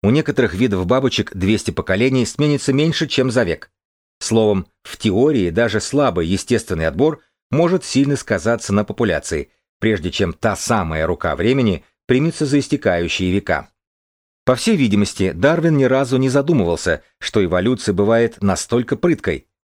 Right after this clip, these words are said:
Хотя в первых четырёх изданиях происхождения видов он подчёркивает, полагая, что естественный отбор будет всегда действовать очень медленно. Но в пятом издании, вышедшем спустя десять лет после четвёртого,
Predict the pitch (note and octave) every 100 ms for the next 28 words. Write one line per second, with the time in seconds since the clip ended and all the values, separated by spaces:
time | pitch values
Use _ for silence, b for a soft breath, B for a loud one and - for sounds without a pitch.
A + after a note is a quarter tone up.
0 | _ _ - - F2 G2+ B2+ C3+ _ _
1 | _ _ _ _ _ _ - - G3 G3+
2 | F3+ - - C#3+ C3+ A2+ G2 C3 A#2+ A2
3 | - G#2 - G2 E2+ A2+ F#2 G#2 C#3+ D3
4 | b b - F#3+ F#3+ - G2 D#2 F2+ D#2+
5 | - _ _ _ _ - F2 E2+ G#2 G#2+
6 | - F2 F2+ F2 A2+ G2+ F#2+ F2 D#2 F#2+
7 | B2 A#2 E2 F2+ F#2+ - G2+ E2+ E2 C#2+
8 | F2 F#2 - C3 - D#2+ - F#2 A2+ A2
9 | D2+ C2+ - _ _ _ _ _ G#2 A2
10 | - G3 G3 F3 D#3 F2 G#2 D#2+ D#2+ D#2
11 | F2 C3 C3+ B2 A2+ - G#2+ A#2+ F2+ C#3
12 | B2 - B2+ - G3+ - A2 - E3 -
13 | E2 D2+